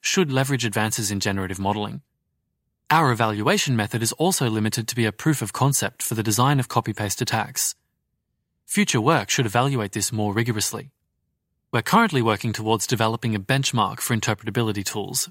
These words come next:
based on their ability to aid a human in rediscovering Trojans that have been implanted into a model.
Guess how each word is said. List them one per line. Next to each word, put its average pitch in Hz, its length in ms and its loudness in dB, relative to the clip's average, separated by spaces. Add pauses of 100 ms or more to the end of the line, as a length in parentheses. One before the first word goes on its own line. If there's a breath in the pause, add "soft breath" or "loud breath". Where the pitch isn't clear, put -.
(140)
based 151 260 2
on 147 80 4
their 131 140 2
ability 110 380 -2
to - 260 -6
aid 139 240 0
a - 20 0
human 104 440 -2
in 110 220 -4
rediscovering 127 720 0
Trojans 107 520 0
that 104 100 -6
have 101 60 -8
been 104 160 0
implanted 120 460 -2
into 101 200 -6
a 101 40 -4
model. 101 320 -4